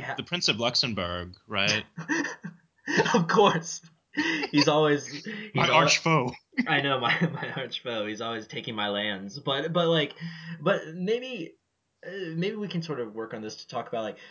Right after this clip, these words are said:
Speaker 2: the idea of a frenemy too, which is also kind of like a cliche that, you know, like, that,
Speaker 1: I've, I've
Speaker 2: that
Speaker 1: kind
Speaker 2: may
Speaker 1: of had frenemies. Like, I'll, like, there is that weird space. I
Speaker 2: What,
Speaker 1: don't know.
Speaker 2: like,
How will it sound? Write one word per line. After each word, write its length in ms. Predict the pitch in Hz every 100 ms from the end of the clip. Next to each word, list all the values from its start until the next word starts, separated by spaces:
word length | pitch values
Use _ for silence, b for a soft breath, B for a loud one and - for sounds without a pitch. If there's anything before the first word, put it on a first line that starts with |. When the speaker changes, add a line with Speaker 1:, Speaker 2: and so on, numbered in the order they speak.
| B
Speaker 2:
the 100 | 127
idea 220 | 117 - 127
of 60 |
a 60 | 95
frenemy 680 | - - 123 170 185 180
too, 300 | 165 135 151 220
which 160 | 208
is 60 | 107
also 280 | 107 - 170
kind 220 | 175 170
of 60 | 165
like 160 | 170
a 80 | 165
cliche 640 | 165 160 - 151 143 165 180
that, 280 | 120 117 -
you 140 | 156
know, 140 | 127 117
like, 180 | 120
that, 120 | 127 127
Speaker 1:
I've, 120 | 123 101 110
I've 120 | -
Speaker 2:
that 120 | 131
Speaker 1:
kind 120 | 120 131
Speaker 2:
may 40 | 110
Speaker 1:
of 60 |
had 160 | 104 95
frenemies. 680 | 104 123 95 92 95 98 - -
Like, 180 | 98 101
I'll, 400 | 110 107 110 107
like, 240 | 101 104
there 140 | 107
is 140 | 117 113
that 160 | 107
weird 300 | 104 101 104 98
space. 520 | - 98 98 98 -
I 840 | - _ _ _ _ _ _ _ b b b
Speaker 2:
What, 120 | 151
Speaker 1:
don't 60 | 175
know. 40 |
Speaker 2:
like, 140 | 160